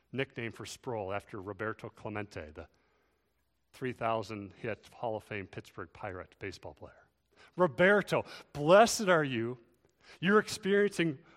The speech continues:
Matthew five. They are persecuting you for righteousness' sake." It can happen there. Martin Luther said, "Any time the gospel is faithfully preached and the law, both, without distortion,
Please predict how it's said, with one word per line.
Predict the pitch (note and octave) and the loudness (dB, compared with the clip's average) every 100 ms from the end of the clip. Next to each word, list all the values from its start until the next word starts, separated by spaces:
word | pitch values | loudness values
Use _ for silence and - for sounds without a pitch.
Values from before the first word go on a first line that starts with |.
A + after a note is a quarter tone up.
| _ | _
Matthew | D3 D#3 E3+ D#3+ | 0 2 2 -4
five. | C#3 E3+ D#3 B2+ A#2+ - - - | -4 0 0 0 -2 -8 -14 0
They | F3 | 4
are | E3+ | 2
persecuting | - G3+ A3+ - F#3 E3+ D3+ C#3 | 2 -2 -2 -4 -6 -4 -2 -2
you | C#3 C3+ - - | -2 -4 -10 -10
for | - F3 | 4 4
righteousness' | D3 D3 D3 - B2+ - A#2 | 6 4 2 -4 -8 -8 -8
sake." | - - E2+ - - - - _ | -6 -6 -8 -10 -20 -20 -20 _
It | D#3+ | -4
can | - C3 | -2 2
happen | D3 C#3 B2 | 4 4 -2
there. | B2 C#3 G2 - - _ _ _ _ _ _ _ _ _ _ - - | -2 -4 -6 -14 -20 _ _ _ _ _ _ _ _ _ _ -20 -6
Martin | D#3 F3 G3 D3+ | 4 4 4 2
Luther | F3 G3 D3+ | 0 0 -4
said, | - D3+ | -2 -2
"Any | D3 G#3 A#3+ | 0 -4 -4
time | - F#3+ F#3 B2 G#2+ - - | -2 -2 0 -2 -6 -14 -10
the | D3+ | -4
gospel | C#3 C#3+ G#3 - G3 D3+ | 2 4 2 0 -2 -2
is | - | -2
faithfully | - F3+ G3 F3+ E3 | -2 -2 -2 -6 -8
preached | - G3+ E3+ - - - - | -6 -6 -6 -8 -16 -20 -6
and | B2+ F#3 G#3+ | 0 2 2
the | |
law, | G3+ D#3 G2 D2+ _ | 2 2 -2 -8 _
both, | C#3+ F3 G2+ - - _ _ _ _ _ _ _ _ _ _ | 2 2 2 -8 -20 _ _ _ _ _ _ _ _ _ _
without | C3+ D#3+ F#3 | -2 2 2
distortion, | G3+ - - E3+ E3+ - F#2 | 0 -6 -2 -2 -2 -6 -10